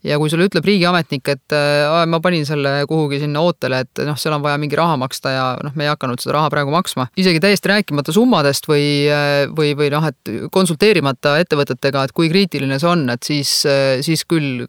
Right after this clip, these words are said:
ausalt öeldes käed vajuvad jõuetult rüppe. Noh, see umbes samalaadne probleem oli meil Lõuna-Koreaga, mis on tegelikult täna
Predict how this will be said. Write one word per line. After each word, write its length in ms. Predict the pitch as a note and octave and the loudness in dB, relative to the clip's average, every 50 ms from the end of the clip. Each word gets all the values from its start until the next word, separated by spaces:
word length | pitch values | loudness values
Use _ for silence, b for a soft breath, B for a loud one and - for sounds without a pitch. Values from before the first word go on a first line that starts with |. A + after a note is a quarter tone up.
| - - | -4 -4
ausalt 260 | C#3+ D3 B2+ - C3 | -4 -4 -4 -6 -8
öeldes 120 | C3 - - | -8 -4 -2
käed 180 | D#3 D3 C3+ | -2 0 0
vajuvad 320 | C3+ D3 D3 C#3 C3 C3 D#3 | 2 2 2 2 2 2 2
jõuetult 360 | D#3+ D#3 C#3 - C3 B2 - | 2 2 0 0 -4 -2 -2
rüppe. 340 | E3 D3+ - _ - A2 A#2 B B B B B B B B B B B B - - | -2 -4 -2 _ -4 -4 -4 B B B B B B B B B B B B -6 -4
Noh, 80 | E3 | -2
see 120 | D#3+ F#3 F#3+ | 0 2 2
umbes 160 | F3 D3+ C#3+ | 0 0 0
samalaadne 440 | - F3+ F3 E3 D#3 D3+ D3+ D3 D3 | 0 2 2 2 2 2 0 0 -2
probleem 360 | C3+ D3+ D3+ E3 E3+ E3 D3+ | -2 0 0 0 0 2 0
oli 100 | D3 D3 | 0 0
meil 140 | D3 D3 D#3+ | 0 2 2
Lõuna-Koreaga, 640 | F3+ F#3+ F3+ D#3 C#3 B2 D#3 F3+ F#3 E3+ C#3+ B2+ C3+ C3+ | 2 4 2 2 0 2 2 2 2 2 2 2 0 -2
mis 140 | C3+ - - | -2 -2 -2
on 80 | C#3+ | -2
tegelikult 380 | C3 D#3 D3+ D3 C#3 C3 - B2+ | -2 0 0 0 -2 -2 -4 -4
täna 200 | - D#3 D#3+ D3+ | -2 0 2 2